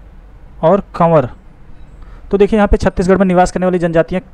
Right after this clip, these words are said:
कोरल हो गया, भील, बैगा, गोंड, अगारिया, भारिया, कोरबा, कोल, उरांव, प्रधान, नगेसिया, हलवा, भतरा, माडिया,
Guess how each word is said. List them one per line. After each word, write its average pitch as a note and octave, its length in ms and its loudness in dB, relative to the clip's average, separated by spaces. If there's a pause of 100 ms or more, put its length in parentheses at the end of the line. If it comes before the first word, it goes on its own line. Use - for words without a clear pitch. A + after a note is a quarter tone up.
कोरल F3 280 4
हो E3+ 120 2
गया, E3 140 0
भील, E3+ 400 0 (100)
बैगा, D3+ 440 2 (140)
गोंड, E3 340 2 (380)
अगारिया, D#3+ 520 2 (180)
भारिया, D3+ 440 0
कोरबा, D#3+ 440 2
कोल, E3+ 380 2
उरांव, D#3+ 300 0
प्रधान, D#3 440 -2 (360)
नगेसिया, E3+ 540 0
हलवा, D#3+ 500 2 (120)
भतरा, D#3+ 420 2
माडिया, D#3+ 440 0